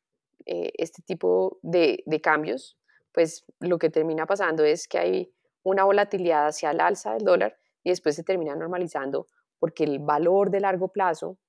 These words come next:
de esa relación entre dólar y peso, pues tiene que ver con factores un poco más estructurales.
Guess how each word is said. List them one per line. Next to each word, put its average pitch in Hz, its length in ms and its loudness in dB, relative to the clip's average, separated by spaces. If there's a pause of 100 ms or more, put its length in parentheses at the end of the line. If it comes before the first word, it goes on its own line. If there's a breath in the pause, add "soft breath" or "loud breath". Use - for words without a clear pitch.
(220)
de 170 100 0
esa 160 180 -2
relación 170 440 -4
entre 160 280 -2
dólar 151 280 0
y 175 60 -6
peso, 151 340 -6 (360)
pues - 140 -10
tiene 156 180 -2
que 180 100 0
ver 147 120 0
con 156 120 -8
factores 151 360 -6
un 151 80 -10
poco 156 180 -10
más 160 200 -8
estructurales. - 720 -8